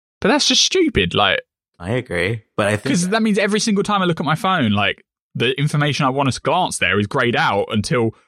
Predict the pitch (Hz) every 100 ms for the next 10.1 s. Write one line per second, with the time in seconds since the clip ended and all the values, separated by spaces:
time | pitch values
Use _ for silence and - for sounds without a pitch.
0 | _ 123 127 123 135 123 156 147 - 104
1 | - - 123 147 147 120 139 123 113 -
2 | 139 107 107 127 98 95 - _ - -
3 | - 113 127 127 104 - 117 104 98 127
4 | 127 98 90 - 87 85 90 - 95 104
5 | 98 101 98 - 127 123 - - _ _
6 | 123 123 - 151 - 131 131 156 190 160
7 | - 107 90 - - - 98 - - 104
8 | 90 85 82 78 76 - 80 - _ -
9 | 85 - 78 73 78 80 80 _ 80 82